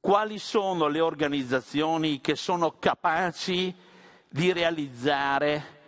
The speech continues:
il vivere in due stati diversi, quella della continuità e quella della discontinuità? In letteratura si chiamano organizzazioni ambidestre.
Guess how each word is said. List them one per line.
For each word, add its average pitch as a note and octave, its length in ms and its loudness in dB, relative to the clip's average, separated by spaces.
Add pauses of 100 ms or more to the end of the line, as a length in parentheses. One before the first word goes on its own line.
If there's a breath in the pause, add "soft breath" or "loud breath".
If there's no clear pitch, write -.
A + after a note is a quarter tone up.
(560 loud breath)
il D#3+ 180 0
vivere F#3 640 0
in F3 160 -2
due F3 160 2
stati D#3 360 -2
diversi, G#2 800 -2
quella F#3 300 0
della E3 260 0
continuità D3 880 -4
e C#3+ 140 -4
quella D3+ 240 2
della C#3+ 240 0
discontinuità? A#2 920 -4 (800 loud breath)
In E3 120 0
letteratura F3 600 0
si E3 160 -6
chiamano D#3 540 0
organizzazioni D#3+ 920 0
ambidestre. G2+ 1000 -2